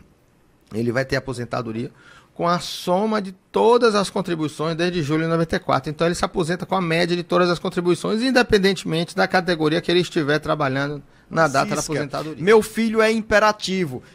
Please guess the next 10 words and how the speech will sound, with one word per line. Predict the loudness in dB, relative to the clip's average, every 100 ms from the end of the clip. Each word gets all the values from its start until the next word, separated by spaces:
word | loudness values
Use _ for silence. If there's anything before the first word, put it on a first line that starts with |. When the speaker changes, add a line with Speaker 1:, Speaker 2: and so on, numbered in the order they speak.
| -8 0
Speaker 2:
Ele | 0 0
tem | -2
direito | 0 0 0 0
a |
um | -2
benefício? | -2 -2 -2 -2 -2 -8 -16 -20 _ 0
Esse | 2 2 -2
benefício | 0 0 -2 -6 -4
é | -4
temporário | -4 0 2 4 4 0